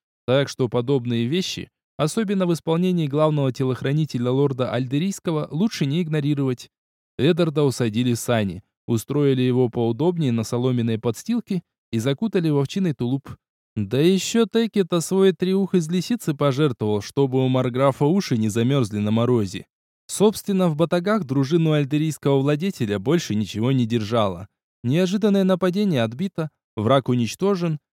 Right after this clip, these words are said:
жителям деревни ничего не угрожает. Все молодцы, пора и домой собираться. Да вдобавок ещё и Тингмар быстро нашёлся.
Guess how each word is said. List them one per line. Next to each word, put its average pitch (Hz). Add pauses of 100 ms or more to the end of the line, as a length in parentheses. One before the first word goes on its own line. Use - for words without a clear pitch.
(100)
жителям 196
деревни 196
ничего 143
не 165
угрожает. 123 (320)
Все 147
молодцы, 139 (300)
пора 214
и 208
домой 214
собираться. 113 (300)
Да 110
вдобавок 120
ещё 127
и 131
Тингмар 139
быстро 156
нашёлся. 147